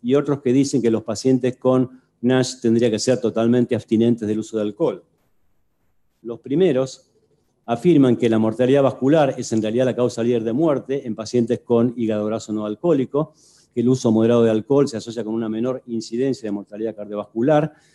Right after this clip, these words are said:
y una disminución en la prevalencia del síndrome metabólico, y además, con respecto a resultados hepáticos, que el uso moderado de alcohol se asocia con una menor prevalencia de hígado graso y de esteatohepatitis.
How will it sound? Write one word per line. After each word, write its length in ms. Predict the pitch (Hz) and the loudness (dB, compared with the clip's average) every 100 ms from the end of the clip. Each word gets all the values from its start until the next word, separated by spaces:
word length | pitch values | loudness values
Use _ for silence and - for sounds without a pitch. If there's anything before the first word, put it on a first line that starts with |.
| _ - | _ -2
y 100 | 120 | 2
una 140 | 117 | 4
disminución 640 | 107 110 110 113 139 135 147 | 4 2 2 2 2 2 0
en 80 | 110 | -6
la 100 | 101 | -10
prevalencia 440 | 104 107 120 113 | -8 -6 -4 -4
del 80 | 110 | -4
síndrome 300 | 107 107 110 | -4 -4 -2
metabólico, 760 | 107 104 117 160 135 127 156 170 _ _ _ _ - | -4 -4 0 0 0 -2 -4 -6 _ _ _ _ -4
y 80 | 165 | 0
además, 420 | 165 185 170 170 | 2 2 0 -2
con 200 | - 104 | -6 -8
respecto 360 | 110 139 123 123 | -6 -6 -4 -4
a 40 | |
resultados 440 | 117 117 135 131 139 | -4 -6 -4 -4 -4
hepáticos, 600 | 139 156 - 123 156 - _ _ _ | 0 0 0 0 0 0 _ _ _
que 80 | 123 | 0
el 80 | 123 | 2
uso 200 | 147 143 | 2 2
moderado 300 | 120 131 135 | 2 4 4
de 80 | 143 | 2
alcohol 340 | 143 156 160 | 2 2 0
se 120 | 156 | 0
asocia 280 | 113 131 123 | -6 -6 -4
con 100 | 117 | -2
una 120 | 120 | -2
menor 260 | 113 123 131 | 0 -2 -2
prevalencia 540 | 120 117 123 104 104 | -4 -2 -2 -4 -4
de 60 | 104 | -2
hígado 160 | 120 131 | 0 2
graso 420 | 139 131 143 127 | 0 0 -2 -2
y 120 | 120 | -2
de 100 | 110 | -2
esteatohepatitis. 960 | 110 123 117 113 120 202 170 95 - | -2 -6 -8 -8 -10 -8 -10 -12 -20